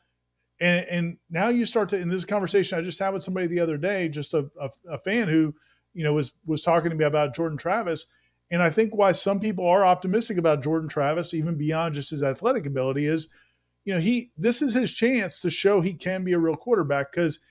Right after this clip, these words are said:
he shouldn't be running for his life. And he's got some guys that can actually make plays out wide, which he hasn't had.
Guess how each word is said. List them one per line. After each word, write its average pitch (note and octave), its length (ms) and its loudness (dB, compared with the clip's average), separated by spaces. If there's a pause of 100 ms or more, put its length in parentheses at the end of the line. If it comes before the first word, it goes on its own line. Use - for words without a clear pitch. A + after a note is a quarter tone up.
(120)
he F3+ 120 -2
shouldn't C#4+ 320 0
be A#3+ 100 0
running F#3 260 2
for E3+ 160 0
his C#3+ 140 -2
life. B2+ 320 -2 (560)
And G3+ 260 2
he's F#3+ 140 0
got F3+ 240 4
some F3 140 -4
guys E3 260 6
that D#3 100 -2
can D#3 100 -2
actually D3 300 0
make C#3+ 200 -4
plays D3 400 0
out C3 180 -4
wide, C#3 360 -2 (180)
which D3+ 180 -4
he E3 80 0
hasn't C3+ 380 -2
had. C3+ 180 -8